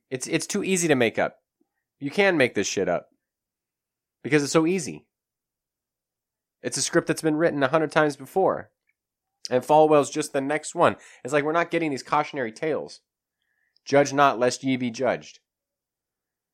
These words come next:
How many people who are the harshest judges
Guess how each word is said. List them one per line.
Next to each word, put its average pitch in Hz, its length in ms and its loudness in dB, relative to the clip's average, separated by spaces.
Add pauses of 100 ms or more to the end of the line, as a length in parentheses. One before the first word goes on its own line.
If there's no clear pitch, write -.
(320)
How 147 140 0
many 170 180 2
people 156 340 -4
who 135 140 -4
are 131 80 2
the 120 100 0
harshest 135 440 -2
judges 110 580 0